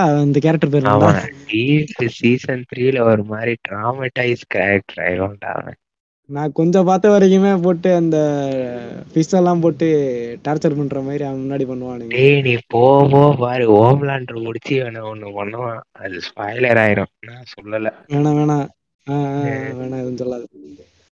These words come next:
Speaker 2: ரொம்ப ஒரு மாதிரி டிராமா கேரக்டர் ஆயிருவான்டா அவன்.
Speaker 1: பாக்குறேன்டா.
Speaker 2: ஆனா
Speaker 1: ஆ.
Speaker 2: பாய்ஸ்ல இரிட்டேட்டிங் கேரக்டர்னா எனக்கு இந்த ஸ்டார்லைட் தான்டா, பிடிக்கவே பிடிக்கல.
Speaker 1: டேய், எனக்கும் அவ்வளவு பிடிக்காதுடா, அது ஏன்னு தெரியல.
Speaker 2: என்ன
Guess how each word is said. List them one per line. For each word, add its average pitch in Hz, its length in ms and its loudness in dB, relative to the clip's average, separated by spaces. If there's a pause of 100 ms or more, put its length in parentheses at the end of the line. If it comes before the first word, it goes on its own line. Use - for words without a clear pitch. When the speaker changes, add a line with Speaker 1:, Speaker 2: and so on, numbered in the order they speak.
(300)
Speaker 2:
ரொம்ப 143 500 -4
ஒரு 143 160 -2
மாதிரி 120 300 -10
டிராமா 127 500 -4
கேரக்டர் 113 540 -4
ஆயிருவான்டா 92 360 -12
அவன். 98 280 -14 (440)
Speaker 1:
பாக்குறேன்டா. 127 480 -2 (520)
Speaker 2:
ஆனா 117 280 0
Speaker 1:
ஆ. - 20 4
Speaker 2:
பாய்ஸ்ல 143 680 -2 (720)
இரிட்டேட்டிங் 180 680 0
கேரக்டர்னா 120 640 -4
எனக்கு 135 160 -2
இந்த 107 240 -4
ஸ்டார்லைட் 117 720 -2
தான்டா, - 260 -18 (340)
பிடிக்கவே 117 440 -6
பிடிக்கல. 101 440 -14 (800)
Speaker 1:
டேய், 190 180 -4
எனக்கும் 269 380 2
அவ்வளவு 233 180 4
பிடிக்காதுடா, 156 680 4
அது 147 160 4
ஏன்னு 214 280 4
தெரியல. 160 280 4
Speaker 2:
என்ன 285 180 4